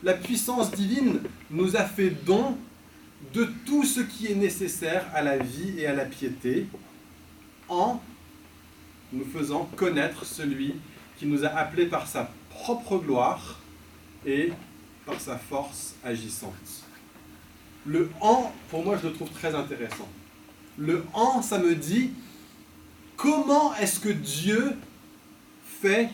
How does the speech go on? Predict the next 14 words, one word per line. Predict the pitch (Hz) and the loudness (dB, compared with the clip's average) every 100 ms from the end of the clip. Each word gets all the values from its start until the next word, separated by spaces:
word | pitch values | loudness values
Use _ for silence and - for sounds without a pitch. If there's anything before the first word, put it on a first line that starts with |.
| - | -8
ce | 147 | -10
qu'il | 175 - | -8 -4
promet | 180 175 | 0 2
de | 170 | 2
nous | 156 | 0
faire. | - 113 - - - 175 | -2 -4 -4 -12 -8 2
Donc, | 202 - - - - - - - - - | 2 2 -14 -20 -20 -20 -20 -20 -20 -16
ce | - | -10
qu'il | 190 180 | -2 2
nous | 175 | 2
donne, | - 226 277 240 | 4 6 8 6
c'est | - 180 | 4 2
un | 156 | 2
don. | 147 233 196 | 4 2 2